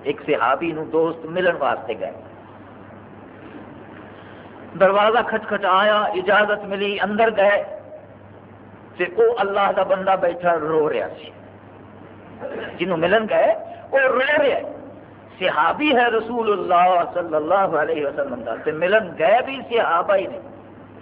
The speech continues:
رضوان اللہ علیہ مجمعین۔ رو رہا ہے اللہ دا بندہ۔ جا کے بیٹھ گئے، پوچھنا شروع کر دیتا کہ خیریت تے ہے، کوئی تکلیف، کوئی صدمہ، کوئی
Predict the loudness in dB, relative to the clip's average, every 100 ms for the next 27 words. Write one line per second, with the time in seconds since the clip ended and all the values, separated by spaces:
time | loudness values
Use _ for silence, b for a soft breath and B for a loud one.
0 | -4 -2 0 0 -2 -6 -2 -2 -2 -8
1 | -8 -10 -14 -16 -16 -16 -18 -18 -20 -20
2 | -20 -20 -20 -20 -20 -20 -20 -20 -6 2
3 | 4 4 4 4 6 6 4 2 -2 0
4 | -2 -4 -6 -12 -14 -20 -20 -20 -20 -20
5 | -20 -4 0 0 0 2 4 2 0 0
6 | 0 -4 -14 -18 -20 -20 -20 -18 -4 -2
7 | 0 0 0 0 -2 0 0 -2 -2 -2
8 | -2 -4 0 0 0 -2 -2 -2 -2 0
9 | 0 -2 -4 -6 -4 -6 -2 -2 -2 -4
10 | -4 -4 -2 0 -2 0 -2 -2 -2 -4
11 | -4